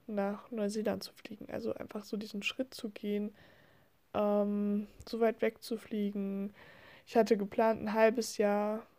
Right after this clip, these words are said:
äh, von zu Hause weg zu sein und genau, was,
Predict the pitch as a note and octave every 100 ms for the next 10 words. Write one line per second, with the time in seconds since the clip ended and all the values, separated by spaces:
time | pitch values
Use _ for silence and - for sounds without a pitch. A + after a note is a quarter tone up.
0 | _ _ - G#3 G#3 - G#3+ - G#3+ G3+
1 | G#3 G#3 - A#3 A3 A3+ A#3 B3 - -
2 | G#3 G3+ G#3 G#3+ - - - - _ _
3 | _ _ _ _ _ _ _ - G#3+ G3+
4 | F#3+ F#3+ - - - - - - G#3+ G#3
5 | -